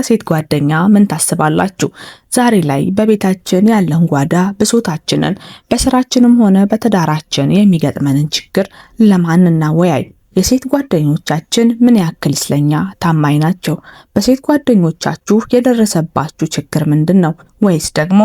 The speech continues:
የተወጣችሁት ችግር ከብዙ ፈተና የታደጓችሁ፣ ምክራቸውና ተግሳጻችሁ የረዳችሁ ደግሞ "የሴት ጓደኛ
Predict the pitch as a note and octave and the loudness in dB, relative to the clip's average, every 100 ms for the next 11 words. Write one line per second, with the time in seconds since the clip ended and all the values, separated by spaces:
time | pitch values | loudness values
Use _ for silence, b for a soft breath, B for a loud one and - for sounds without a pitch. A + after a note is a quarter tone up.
0 | A3 B3 B3 A#3 G#3+ - E3+ - E3 D#3 | 2 0 2 0 0 -4 -8 -8 -10 -10
1 | - B2+ A#2+ G3 G3 B _ - B3+ B3 | -6 -6 -2 -2 -2 B _ -4 0 2
2 | A3 A3+ G#3+ G3+ D#3 D3+ G3 G3 D#3 - | 0 -2 -2 -2 0 0 0 0 -4 -4
3 | D3 C3 C3 - G3+ G3+ - A#3+ - A#3 | -4 -4 -6 -6 -6 -2 0 0 0 -4
4 | A3+ - E3+ E3 D#3+ - A3 - F#3+ F#3+ | -2 -4 -2 0 -2 -2 -6 -4 -4 -4
5 | - - G#3+ - B3 A#3 F#3+ F3+ D3+ E3 | -8 -6 -6 -2 0 0 -2 -4 -6 -6
6 | - D#3 C#3+ E3+ G3+ A3 B B _ - | -8 -4 -2 2 0 0 B B _ -8
7 | - F#3 - - B3 - F3 | -2 -2 0 -2 -2 -2 -2